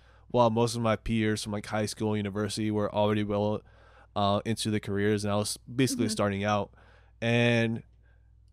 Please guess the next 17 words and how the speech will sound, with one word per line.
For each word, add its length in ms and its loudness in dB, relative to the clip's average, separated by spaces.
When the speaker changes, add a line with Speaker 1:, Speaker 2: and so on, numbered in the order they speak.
Speaker 1:
I 100 4
could 160 4
feel 220 6
that 140 4
judgment, 420 2
like, 360 -4
"Oh, 180 4
my 100 2
daughter's 220 2
the 40 -8
same 220 0
age 180 2
as 200 -2
you, 120 -2
but 100 -4
she's, 200 -2
like, 140 -2